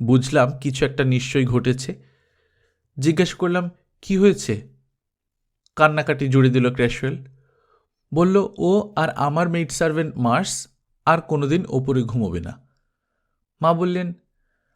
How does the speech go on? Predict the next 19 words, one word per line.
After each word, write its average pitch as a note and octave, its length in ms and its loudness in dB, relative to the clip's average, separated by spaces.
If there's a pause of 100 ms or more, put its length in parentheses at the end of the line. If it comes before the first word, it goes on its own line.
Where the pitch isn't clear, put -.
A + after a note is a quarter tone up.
(260)
"আচ্ছা, C#3+ 180 -2
ঠিক G3 220 -4
আছে, C#3 240 -2
তোমরা D3+ 280 -2
না E3+ 100 0
হয় F3 100 2
আমার D#3 220 0
পাশে C#3 340 2
যে D#3 160 -4
ছোট D#3 340 -4
খালি D3 240 2
ঘরটা D#3 300 2
আছে D#3 180 -2
ওখানে D#3+ 260 -2
ঘুমিও, G#2 460 -4 (720)
কিন্তু G3+ 180 0
ভয় D#3 280 4
পেলে G3+ 240 0
কেন?" F2 340 -4